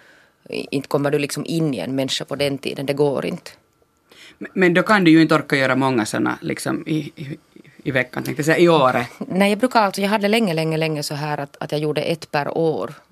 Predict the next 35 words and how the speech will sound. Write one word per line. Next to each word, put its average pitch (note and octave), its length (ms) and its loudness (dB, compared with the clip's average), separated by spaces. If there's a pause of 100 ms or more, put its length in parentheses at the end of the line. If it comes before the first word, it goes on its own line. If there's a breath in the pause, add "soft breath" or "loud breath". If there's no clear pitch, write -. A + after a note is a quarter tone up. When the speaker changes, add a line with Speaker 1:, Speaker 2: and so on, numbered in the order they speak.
Speaker 1:
Alltså D3 220 -8
helt D3+ 180 -2
enkelt D#3 280 -2
också C#3+ 200 -8
för D3+ 60 -6
att C3+ 60 -8
det C#3+ 80 -4
finns D3 300 -4
ju C#3 40 -4
inte C3+ 160 -4
resurser C#3 600 -4
och B2 100 -8
kapacitet C3+ 640 -6
på - 80 -4
en D#3 80 -4
redaktion C3 500 -8
att B2 100 -10
någon C3 200 -4
människa B2+ 240 -8
hela B2 200 -6
tiden - 260 -6
håller C3+ 200 -8
på. C3 200 -6
Jag C3 100 -6
frikopplar - 520 -4
ju C#3 60 -6
mig. - 220 -6 (640 soft breath)
Till C#3 120 -2
exempel C3+ 340 -6
de B2+ 120 -2
här C3 100 -2
rommen, C3+ 400 0
alltså - 180 -8
min C3 140 -6
första - 460 -4